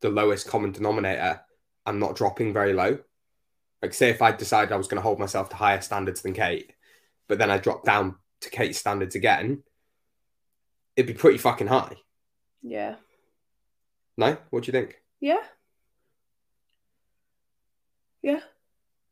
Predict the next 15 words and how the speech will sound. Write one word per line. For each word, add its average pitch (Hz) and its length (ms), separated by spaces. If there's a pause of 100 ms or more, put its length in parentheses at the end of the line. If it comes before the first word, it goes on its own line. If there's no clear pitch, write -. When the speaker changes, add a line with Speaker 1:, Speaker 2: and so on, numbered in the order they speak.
Speaker 1:
Yeah? 123 180 (1000)
Speaker 2:
I'd 392 180
say 208 160
that 185 120
we 185 120
were 180 120
both 170 340
pretty, 180 520 (1900)
like, 185 340 (100)
on 214 220
that 220 240
level, 170 400
definitely. 170 800 (1300)
We're 185 200
like, 170 460